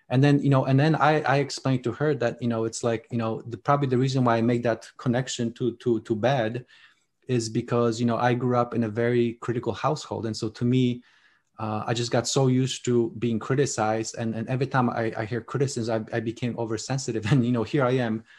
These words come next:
you know, thirty years later, I'm, I'm, it's this still, you know, even though I'm better at it, it's still, it's still that, that initial reactions typically brings me back to my childhood home that, hey, this person is attacking me, you know? And so once we had that conversation, I better understood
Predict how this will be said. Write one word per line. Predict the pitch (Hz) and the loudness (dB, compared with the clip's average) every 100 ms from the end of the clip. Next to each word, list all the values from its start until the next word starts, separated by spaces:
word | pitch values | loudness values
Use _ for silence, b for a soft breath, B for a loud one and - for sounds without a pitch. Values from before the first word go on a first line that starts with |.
| b b - | b b -6
you | 117 | -4
know, | 110 | -2
thirty | - 143 135 | 2 4 4
years | 117 104 | 2 2
later, | 131 143 113 113 | 2 4 4 4
I'm, | 113 113 - | 2 0 -2
I'm, | 117 | -4
it's | 113 - | -4 -8
this | - 127 - | -2 -2 -2
still, | - 147 135 123 - - | 2 2 4 0 -6 -8
you | 117 | -4
know, | 113 | -2
even | 123 127 | 0 2
though | 123 | 2
I'm | 113 107 | 2 2
better | 131 143 | 2 2
at | 117 113 | 2 0
it, | 113 | -2
it's | 110 - | -6 -4
still, | - 135 117 | -2 0 -2
it's | - | -4
still | - 143 - | 0 0 0
that, | 120 - - | -2 -2 -4
that | 123 123 | -4 0
initial | 131 143 - 120 | 2 2 4 4
reactions | 120 143 - 117 - | 4 2 -2 -4 -4
typically | 135 - 120 120 | -4 -4 -2 -2
brings | 113 120 131 | 0 0 0
me | 123 | 0
back | 117 113 | 0 0
to | 120 | -2
my | 110 | -2
childhood | - 117 113 101 | -2 -4 -4 -8
home | 139 120 | -4 -4
that, | 104 | -4
hey, | 127 120 120 B B B - | -2 0 -2 B B B -8
this | 127 - | -6 -2
person | 131 - 117 | -2 0 -2
is | |
attacking | 104 104 143 143 110 101 | -2 -2 -4 -4 -6 -6
me, | 104 101 _ - | -6 -14 _ -12
you | 107 | -8
know? | 110 127 - b b b b | -6 -8 -12 b b b b
And | 123 117 | -4 0
so | 127 | 0
once | 120 120 143 160 | 0 2 0 2
we | |
had | 147 | 0
that | 127 120 | 0 0
conversation, | 131 113 107 131 131 - 113 | -2 -2 -2 -2 -2 -2 0
I | 127 | 0
better | 127 123 120 | 0 0 0
understood | 113 107 - - 123 117 | 0 -4 -6 -2 0 0